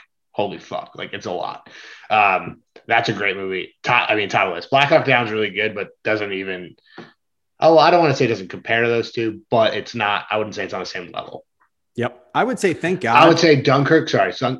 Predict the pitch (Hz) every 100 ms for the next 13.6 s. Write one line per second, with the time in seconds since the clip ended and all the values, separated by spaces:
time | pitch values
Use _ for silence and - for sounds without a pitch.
0 | 110 120 127 120 123 110 85 123 135 156
1 | 131 107 107 113 110 101 98 101 98 92
2 | 95 - 110 95 90 98 92 - 87 87
3 | - - - - _ _ _ - 156 262
4 | 123 165 160 196 175 196 151 127 131 -
5 | 147 143 143 185 160 147 143 117 123 120
6 | 117 113 156 127 131 139 135 123 110 -
7 | 117 120 131 127 127 127 127 123 117 98
8 | 98 107 131 131 123 123 127 123 101 104
9 | 110 127 120 110 104 117 - 113 - 113
10 | 110 107 107 87 98 104 123 - _ 110
11 | 117 113 - 117 110 104 107 135 127 -
12 | - - 107 - 110 131 - 151 - 120
13 | 123 107 98 104 117 -